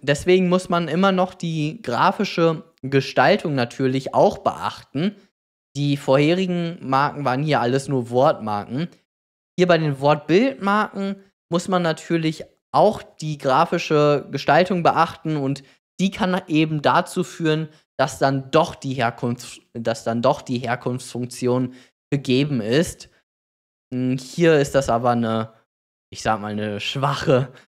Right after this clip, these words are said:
grafische Ga-, Gestaltung. Hier gibt's, ja, das ist ja einfach nur schwarz-weiß und halt ein bisschen andere Schriftart.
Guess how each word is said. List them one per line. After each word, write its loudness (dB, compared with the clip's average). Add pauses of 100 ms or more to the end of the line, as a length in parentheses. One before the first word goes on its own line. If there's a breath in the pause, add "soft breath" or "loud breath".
(160)
grafische 0
Ga-, 0
Gestaltung. 0 (300 loud breath)
Hier -2
gibt's, -8 (320)
ja, -8
das -12
ist -10
ja -2
einfach -2
nur -4
schwarz-weiß -4
und -8 (120)
halt -6
ein -8
bisschen -2
andere -4
Schriftart. -4